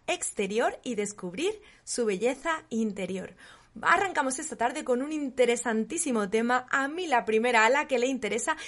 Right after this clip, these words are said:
y vamos a conocer a nuestra especialista. Bienvenida, Ruth, muy buenas tardes.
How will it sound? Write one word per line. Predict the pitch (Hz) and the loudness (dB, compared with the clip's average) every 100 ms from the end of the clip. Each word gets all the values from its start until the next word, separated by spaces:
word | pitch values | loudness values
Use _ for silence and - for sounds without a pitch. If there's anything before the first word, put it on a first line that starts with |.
| - - | -16 -4
y | 359 | 2
vamos | 359 339 294 | 2 2 0
a | |
conocer | 247 226 220 277 277 | 0 -2 -2 -4 2
a | 320 | 2
nuestra | 302 302 302 311 311 - | 2 -4 -2 2 2 2
especialista. | - 294 269 - 254 247 240 220 220 - 190 | -4 -2 -4 -4 -2 0 0 -2 -2 0 0
Bienvenida, | 190 302 359 339 302 294 269 | 0 -6 -4 -4 -6 -2 -2
Ruth, | 262 277 254 | -2 -4 -6
muy | 277 302 | -6 -4
buenas | 294 285 285 - | -4 -4 -4 0
tardes. | 254 247 262 262 262 | 2 4 2 0 -6